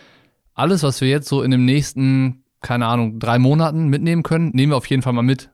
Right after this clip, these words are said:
weil Events sind irgendwie wichtig, das ist so das Signal, dass der Triathlon lebt und, ähm, auch für die Profis so total wichtig, dass sie wieder eine Bühne haben und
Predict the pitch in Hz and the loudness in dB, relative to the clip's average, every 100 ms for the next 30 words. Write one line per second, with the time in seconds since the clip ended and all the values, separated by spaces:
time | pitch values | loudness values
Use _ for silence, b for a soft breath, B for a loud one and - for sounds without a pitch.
0 | - 113 117 117 - 120 127 143 143 - | -4 0 0 0 -2 -2 0 0 -2 -2
1 | 135 131 127 127 120 135 127 131 123 120 | -2 0 -2 -2 -2 -2 -2 -4 -2 -4
2 | 113 123 123 143 123 123 127 127 - 107 | -4 -4 -4 -4 -2 0 0 0 -2 -4
3 | 135 135 131 131 131 135 127 113 113 B | -2 0 0 0 0 -2 -2 -2 -4 B
4 | B B - 120 120 117 - - 123 - | B B -4 -2 -2 -2 -6 -8 -8 -4
5 | 117 113 - 139 143 123 127 127 127 113 | -6 -4 -2 -2 0 -2 0 0 0 -2
6 | - 127 120 120 113 147 143 147 127 - | -6 -6 -2 0 0 -2 -2 -4 -4 -4
7 | 131 127 117 110 160 147 117 113 123 151 | -2 0 -2 0 0 0 0 -2 0 -4
8 | B B B B 123 123 123 113 | B B B B -2 0 0 -2